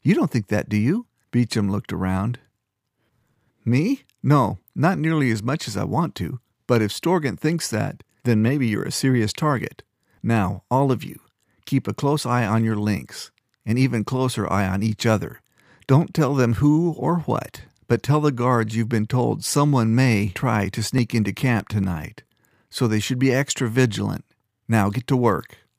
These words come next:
Keo headed toward his own tent. He stopped to listen when he heard Beecham ask Bree, "Did he say he wants to have something going on with me?"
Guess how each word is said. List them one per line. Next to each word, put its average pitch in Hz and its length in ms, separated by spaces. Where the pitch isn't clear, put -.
Keo 165 260
headed 113 320
toward 110 280
his 98 140
own 104 220
tent. 71 440
He 135 160
stopped 151 380
to 110 60
listen 104 600
when 117 160
he 110 60
heard 110 280
Beecham 107 320
ask 95 300
Bree, 92 420
"Did 120 160
he 185 140
say 185 300
he 220 160
wants 127 300
to 156 100
have 151 140
something 160 380
going 113 280
on 101 180
with 202 180
me?" 285 280